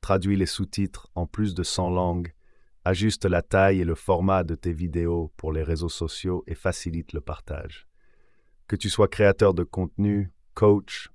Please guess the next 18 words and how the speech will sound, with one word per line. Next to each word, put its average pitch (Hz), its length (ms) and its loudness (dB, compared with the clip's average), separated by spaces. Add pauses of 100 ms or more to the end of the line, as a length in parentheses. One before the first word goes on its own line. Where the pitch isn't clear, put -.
entrepreneur, 95 880 0
agence 92 460 0
ou 82 60 -6
freelancer, 85 840 -2 (180)
Vizard 98 480 4 (140)
A 92 60 2
I 92 360 0
est - 160 -8
utile 85 300 -4
pour - 200 -12
toi. - 360 -8 (840)
Elle 98 140 4
est - 20 8
saluée 117 400 8
pour 98 180 -6
sa 90 120 -2
simplicité 104 720 -2
d'utilisation 87 1000 -4